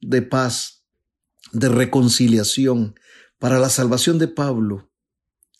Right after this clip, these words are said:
y de los muchos que Pablo como misionero llevó a la conversión cuando predicó a Cristo entre los gentiles.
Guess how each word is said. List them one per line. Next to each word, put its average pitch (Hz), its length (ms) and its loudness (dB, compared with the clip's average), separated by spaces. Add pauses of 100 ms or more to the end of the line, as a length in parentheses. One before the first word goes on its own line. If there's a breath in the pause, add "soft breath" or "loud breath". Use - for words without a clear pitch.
(460)
y 151 140 2
de 151 120 4
los 135 200 2
muchos 165 400 0
que 120 120 -2
Pablo 120 440 0
como 117 220 2
misionero 117 680 0 (340 loud breath)
llevó 123 380 2
a 151 60 2
la 131 140 0
conversión 104 840 -2 (1120 soft breath)
cuando 117 440 2
predicó 110 400 0
a 123 80 -2
Cristo 123 480 -2
entre 113 300 -2
los 123 120 0
gentiles. 113 840 -2